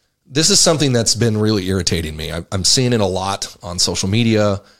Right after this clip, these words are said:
Um, even people who, you know, I, I respect, there, there's this isolationalist perspective on things going on in the world, which is like, "We should only spend taxpayer dollars in America and let's move to the mountains and disappear."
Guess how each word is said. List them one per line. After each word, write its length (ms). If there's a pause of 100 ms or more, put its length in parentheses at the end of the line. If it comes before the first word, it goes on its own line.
(460)
Um, 460 (760)
even 240
people 340
who, 380 (360)
you 80
know, 300
I, 200
I 140
respect, 680 (360)
there, 180
there's 260
this 220
isolationalist 920
perspective 720
on 260
things 260
going 220
on 100
in 60
the 80
world, 300
which 160
is 140
like, 220 (880)
"We 140
should 140
only 180
spend 280
taxpayer 420
dollars 380 (280)
in 100
America 640
and 220
let's 180
move 220
to 60
the 60
mountains 360
and 100
disappear." 440